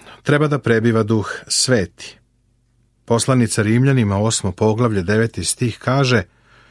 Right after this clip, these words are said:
„Ko pak nema Duha Hristova, taj njemu ne pripada.”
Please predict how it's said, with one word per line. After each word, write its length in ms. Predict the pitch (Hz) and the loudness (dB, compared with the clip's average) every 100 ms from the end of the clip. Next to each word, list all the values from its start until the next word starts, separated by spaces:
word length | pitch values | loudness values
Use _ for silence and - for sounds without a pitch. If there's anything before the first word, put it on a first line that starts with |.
| _ _ _ _ | _ _ _ _
„Ko 180 | - 180 | -2 -2
pak 320 | 170 175 156 | 2 -2 0
nema 340 | 135 156 135 104 | 2 4 4 2
Duha 320 | 117 120 98 | 2 0 -4
Hristova, 680 | - 127 151 - 143 131 95 - _ _ _ _ - | -4 -2 -2 0 0 0 -4 -8 _ _ _ _ -2
taj 360 | 113 131 127 - | 0 2 0 -4
njemu 320 | 104 98 98 92 | -4 -2 0 -2
ne 120 | 90 | -4
pripada.” 500 | 104 101 120 87 | -4 -2 -2 -4